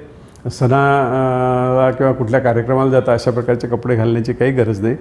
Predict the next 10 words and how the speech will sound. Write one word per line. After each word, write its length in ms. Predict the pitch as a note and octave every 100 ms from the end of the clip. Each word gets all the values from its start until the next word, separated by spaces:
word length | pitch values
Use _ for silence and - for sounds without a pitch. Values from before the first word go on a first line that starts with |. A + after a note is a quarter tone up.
| - - -
तुम्ही 180 | G3 G3+
नेहमी 300 | F3+ E3+ F3+
जे 120 | F3
कपडे 280 | F#3 E3+ E3
घालता 280 | D#3+ D#3 E3+
ज्यात 180 | D#3 D3+
तुम्ही 260 | D#3 E3
कम्फर्टेबल 640 | E3 C3+ A2+ D#3 D#3+ D#3 C#3+
आहात 120 | A#2+ -
खूप 120 | F#2